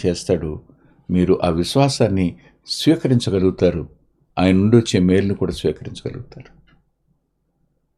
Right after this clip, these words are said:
నమ్మల. అంతేకాదు, మరో మాట కూడా చెప్తాను నేను. ఎందుకు నమ్మలేదు? రాస్తాడు చూడండి, ఏ-,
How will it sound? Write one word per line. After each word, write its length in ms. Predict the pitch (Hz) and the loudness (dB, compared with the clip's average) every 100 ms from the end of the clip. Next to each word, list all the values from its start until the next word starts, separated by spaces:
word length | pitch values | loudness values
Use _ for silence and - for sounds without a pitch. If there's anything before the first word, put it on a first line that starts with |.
| _ _ _ _ _ _ _ _ _ _ _ _ _ _ _ _ _ _ _ _ _ _ | _ _ _ _ _ _ _ _ _ _ _ _ _ _ _ _ _ _ _ _ _ _
నమ్మల. 440 | - 92 92 95 - - _ _ _ _ _ _ _ _ _ _ | 0 2 2 2 -2 -8 _ _ _ _ _ _ _ _ _ _
అంతేకాదు, 540 | 80 82 - 90 71 - - - - - - - - - 131 131 104 - | -8 -6 -6 -8 -12 -16 -20 -20 -20 -20 -20 -20 -14 -10 -4 -2 -2 -4
మరో 260 | 87 90 110 | 2 6 6
మాట 220 | 104 92 | 6 -2
కూడా 160 | - 85 | -6 -6
చెప్తాను 420 | - - - - | -8 -6 -4 -4
నేను. 160 | - - _ _ _ _ _ _ _ _ _ _ _ _ - | -8 -16 _ _ _ _ _ _ _ _ _ _ _ _ 0
ఎందుకు 260 | 101 156 | 2 2
నమ్మలేదు? 800 | 143 131 127 117 110 113 117 127 _ _ _ _ _ _ _ _ _ _ _ _ _ _ _ _ _ _ _ - | 4 6 8 6 4 2 0 -4 _ _ _ _ _ _ _ _ _ _ _ _ _ _ _ _ _ _ _ -2
రాస్తాడు 420 | 85 92 - 82 | 0 0 2 0
చూడండి, 420 | - 82 76 - | 2 -4 -2 -4
ఏ-, 140 | - | -4